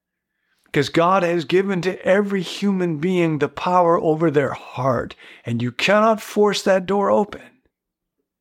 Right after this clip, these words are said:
And that's the power. The good, power is a real good thing. Power is effectiveness. It's the ability to get thing done. But in the kingdom of God, it works under. It comes alongside.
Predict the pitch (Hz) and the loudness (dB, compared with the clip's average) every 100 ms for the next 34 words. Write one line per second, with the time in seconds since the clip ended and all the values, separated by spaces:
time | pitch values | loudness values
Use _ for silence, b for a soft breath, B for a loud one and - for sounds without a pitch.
0 | _ _ _ _ _ _ _ _ _ _ | _ _ _ _ _ _ _ _ _ _
1 | _ 147 160 208 202 160 147 - - 185 | _ -2 0 0 0 -2 -4 -4 -2 2
2 | 190 151 120 131 165 160 214 190 156 170 | 2 2 0 0 0 2 2 2 -2 -2
3 | 202 202 196 180 185 139 113 - 165 196 | 0 2 2 0 0 -2 -2 0 2 2
4 | 180 B B 135 117 196 180 - 113 110 | 0 B B -6 -2 -2 0 0 -2 -4
5 | - 131 - 151 143 165 190 190 170 170 | -6 -8 -4 -2 0 0 2 0 0 -2
6 | 170 180 - 185 175 175 160 151 120 B | -2 -2 -4 -2 0 2 2 0 -4 B
7 | B B B - 143 165 170 165 - 208 | B B B 0 2 2 0 -2 -2 0
8 | 208 208 190 185 143 175 165 160 151 - | 2 2 2 0 2 2 2 4 2 -2
9 | b b _ 139 170 160 175 147 - 147 | b b _ -2 0 2 0 -2 -4 -2
10 | 156 135 117 117 110 _ _ _ _ b | -2 -2 -4 -6 -12 _ _ _ _ b
11 | b b - 180 - 190 180 165 160 165 | b b 0 0 0 0 0 0 2 2
12 | 156 143 170 143 123 117 110 | 0 0 2 2 2 -2 -8